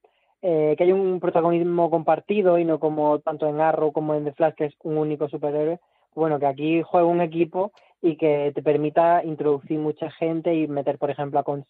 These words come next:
a Constantine o jugar, pues eso, con diferentes combinaciones.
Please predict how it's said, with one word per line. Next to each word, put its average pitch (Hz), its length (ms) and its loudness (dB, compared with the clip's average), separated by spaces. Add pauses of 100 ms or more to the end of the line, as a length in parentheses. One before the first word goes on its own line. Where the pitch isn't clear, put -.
(100)
a 143 300 -2
Constantine 156 840 -4 (380)
o 139 420 2
jugar, 147 460 0
pues 143 160 -4
eso, 143 180 -4
con 135 260 -4
diferentes 139 380 -4
combinaciones. 139 760 -4